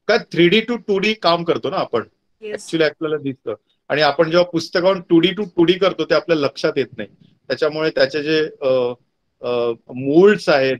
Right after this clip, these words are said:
Speaker 1: बॉडीचे, ते कसे होतात, काय होतात, ते सगळे drawings माझ्याकडे आहे. तर त्याचा एक, अ, आणि हे सगळं,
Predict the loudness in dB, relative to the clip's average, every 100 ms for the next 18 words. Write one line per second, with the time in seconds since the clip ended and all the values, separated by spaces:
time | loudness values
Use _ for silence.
0 | -2 -2 0 -2 -4 -4 -4 -4 -6 -2
1 | 0 0 0 -2 -2 -4 -4 -4 -4 -4
2 | -4 _ _ _ _ -8 -6 -2 0 2
3 | 2 2 0 -8 -6 -4 -2 -2 -2 -4
4 | -4 -6 -12 -16 _ _ _ _ -8 -4
5 | -2 -2 -2 0 0 0 2 2 0 -2
6 | 2 4 2 0 4 4 4